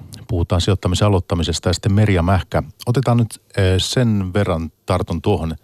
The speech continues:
tää indeksi vielä, että kuuntelija, joka ei sitä tiedä, niin Merja, voit sä vaikka kertoa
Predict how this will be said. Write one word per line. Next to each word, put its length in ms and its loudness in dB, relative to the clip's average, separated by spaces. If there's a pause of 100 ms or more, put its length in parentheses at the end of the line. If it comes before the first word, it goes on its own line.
(140)
tää 200 0
indeksi 440 -2
vielä, 240 -4
että 160 -8
kuuntelija, 400 2
joka 400 2
ei 100 0
sitä 340 -4
tiedä, 240 -2
niin 140 -4
Merja, 300 0 (340)
voit 160 2
sä 120 0
vaikka 260 0
kertoa 540 -2